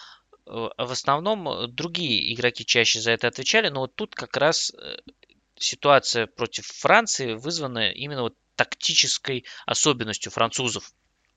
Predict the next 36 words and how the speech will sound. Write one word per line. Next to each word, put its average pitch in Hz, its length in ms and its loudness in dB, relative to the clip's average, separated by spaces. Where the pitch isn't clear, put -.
в - 180 -14
которую 151 340 2
Саутгейт 127 520 2
прицельно 117 460 -2
и 117 180 -6
бил. 113 380 -2
И 143 60 -8
если 147 420 0
взять 120 340 6
десять 127 460 2
самых 113 400 2
опасных - 480 4
передач 107 360 0
сборной 113 360 0
Англии, 185 260 0
то 117 180 -4
две 123 300 2
отдал 117 360 2
Люк 131 260 -2
Шоу 220 220 6
с - 140 -2
левого 135 180 4
фланга, 120 480 4
а 117 160 8
остальные 135 580 2
были 185 260 -2
отданы 185 760 -2
либо 151 300 0
Сака, 151 440 4
либо 156 220 0
Хендерсоном, 160 680 0
либо 151 240 -4
Маунтом 151 640 4
в - 100 -20
концовке - 460 -2
матча, 160 420 2